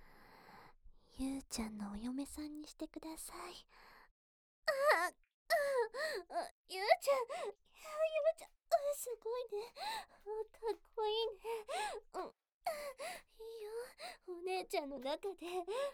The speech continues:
い仲出ししていいからね。<laughs> 安全日だよ。あ、ごめんね、ゆうちゃん。赤ちゃん産ませたいよね。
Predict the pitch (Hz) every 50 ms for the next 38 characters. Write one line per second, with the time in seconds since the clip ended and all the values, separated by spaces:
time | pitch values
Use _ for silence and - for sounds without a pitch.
0 | - - 370 381 392 415 427 453 453 480 539 539 554 - _ _ _ - - 659
1 | 605 622 640 605 - - - - 415 392 392 - 571 679 - 605 587 - 679 679
2 | 640 - - 698 659 679 740 762 - 719 571 554 539 523 539 571 622 679 659 -
3 | - 698 784 831 - - 427 - - _ _ _ _ - 554 480 - - - -
4 | 415 427 415 - - 523 571 587 571 640 762 831 762 679 359 311 _ _ _ -
5 | 330 339 370 370 370 - 370 370 403 381 359 339 - - - 277 285 320 359 415
6 | 466 508 - - 539 587 587 571 554 - - - - 523 539 554 587 539 359 -
7 | - - - _ _ _ - - - - - 466 480 480 480 508 554 554 554 480
8 | 440 480 466 427 - - 415 392 359 370 381 415 571 - - - - - - 330
9 | 349 392 392 - 415 381 - 339 302 294 302 302 311 339 349 349 370 370 - 427
10 | 392 415 403 403 427 349 320 320 339 359 392 403 403